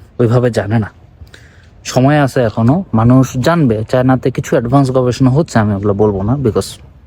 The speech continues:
জানেন আমাকে আপনারা, অনেকেই জানেন না, হয়তো বা এক বছরে জানবেন, because আমি এক বছরে আরও অনেকগুলো ভিডিও দিব।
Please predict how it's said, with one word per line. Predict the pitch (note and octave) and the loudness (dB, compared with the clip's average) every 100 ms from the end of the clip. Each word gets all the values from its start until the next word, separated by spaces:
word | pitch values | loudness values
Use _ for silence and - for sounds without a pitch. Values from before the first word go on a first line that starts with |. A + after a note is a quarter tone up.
| - | -4
জানেন | A2+ G#2 | -2 -2
আমাকে | F#2+ F#2+ F2+ | -4 -4 -6
আপনারা, | F2+ F#2+ F#2 B2+ - - - - - - | -8 -8 -10 -10 -14 -20 -20 -20 -20 -6
অনেকেই | - B2 A2 | -2 0 0
জানেন | A2 A#2 A2 | 0 0 0
না, | F#2+ E3+ - | 0 -2 0
হয়তো | E3+ C3 | -2 0
বা | B2+ | 0
এক | A2+ | 0
বছরে | B2 A2+ C3+ | -2 0 0
জানবেন, | B2 A#2+ A#2 A#2+ | 2 2 2 2
because | A#2 A#2+ | 2 2
আমি | A#2+ B2 | 4 4
এক | A#2+ | 2
বছরে | B2 C3 | 0 0
আরও | A2+ B2+ | 2 2
অনেকগুলো | C3+ C3+ C#3+ C#3 A2+ | 4 2 2 0 0
ভিডিও | G#2+ G2+ | 0 0
দিব। | G2 F#2 | -2 -6